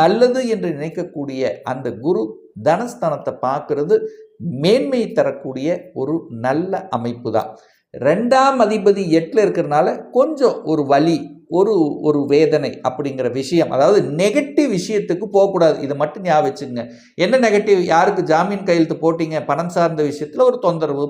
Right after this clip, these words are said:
பிரச்சனை உண்டு அப்படின்னு அர்த்தம். சுக்கிரன் போய் ஏழாம், எட்டாம் இடத்துல இருக்கிறனால சுக்கிரன் பெண்கள், அப்ப குடும்ப பெண்களுக்கு கொஞ்சம் அலைச்சல், திருச்சல்,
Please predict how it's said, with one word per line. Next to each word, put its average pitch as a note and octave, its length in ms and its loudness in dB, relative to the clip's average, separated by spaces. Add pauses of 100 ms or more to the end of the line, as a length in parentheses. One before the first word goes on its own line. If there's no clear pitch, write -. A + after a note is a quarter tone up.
பிரச்சனை B2+ 400 -6 (200)
உண்டு C3 440 -2 (160)
அப்படின்னு G#2+ 400 -8
அர்த்தம். - 280 -10 (520)
சுக்கிரன் C4 460 2
போய் G#3 140 6 (120)
ஏழாம், A3+ 260 4 (280)
எட்டாம் G#3 360 2 (100)
இடத்துல E3+ 320 -2
இருக்கிறனால D#3+ 520 -2
சுக்கிரன் G3+ 360 -2 (200)
பெண்கள், C#3+ 500 2 (240)
அப்ப G3 320 2
குடும்ப C#4+ 420 2
பெண்களுக்கு G#3+ 480 2
கொஞ்சம் F#3 380 4
அலைச்சல், G3 460 2
திருச்சல், F3 500 -2